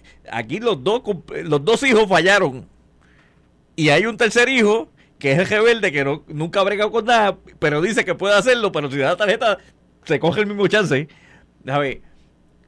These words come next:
yo creo que, que los puertorriqueños tenemos que tomar una, un, tomar en serio el asunto de qué queremos ser.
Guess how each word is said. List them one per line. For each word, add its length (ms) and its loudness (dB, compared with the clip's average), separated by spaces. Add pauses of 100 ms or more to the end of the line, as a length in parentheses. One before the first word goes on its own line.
(400)
yo 260 -4
creo 140 0
que, 140 -4
que 300 -8 (1120)
los 160 -2
puertorriqueños 540 -6
tenemos 580 -8 (880)
que 160 -4
tomar 540 -4
una, 320 -8 (180)
un, 480 -12
tomar 220 -2
en 80 -6
serio 460 -4 (680)
el 140 -6
asunto 420 -4
de 80 -2
qué 120 -6
queremos 340 -6
ser. 160 -14